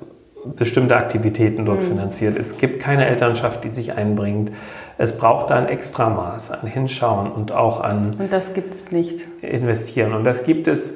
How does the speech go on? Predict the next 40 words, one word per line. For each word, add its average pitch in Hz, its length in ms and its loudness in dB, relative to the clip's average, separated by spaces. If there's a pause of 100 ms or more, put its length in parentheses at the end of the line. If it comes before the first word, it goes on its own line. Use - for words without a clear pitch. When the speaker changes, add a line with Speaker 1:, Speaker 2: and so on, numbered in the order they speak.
Speaker 1:
vielleicht 143 440 6
in 139 100 2
Ansätzen 147 540 4
bei 127 100 6
einzelnen 147 440 0
Schulen. 143 320 2
Es 131 140 0
ist - 140 -6
eben 135 200 -4
nach 127 220 2
wie 127 60 -2
vor 131 180 2
auch 113 120 0
sehr 127 200 4
abhängig 139 400 2
von 123 140 -8
der 113 100 2
jeweiligen 110 420 4
Schulleitung. 131 760 4 (360)
Speaker 2:
Mhm. - 60 -6
Speaker 1:
Wir 113 160 -4
haben 131 400 -6 (180)
leider 127 340 8
viel 147 140 -2
zu 123 160 0
wenige, 151 380 4
die 131 160 2
auch 117 140 2
jetzt 147 320 0
über 127 160 0
den 123 120 2
Tellerrand 127 460 2
mal 123 140 0
geguckt 113 380 -4
haben 117 320 4
und 113 240 -4 (520)
sich - 240 -16
gefragt 123 420 2
haben, 117 140 0
was, - 400 -2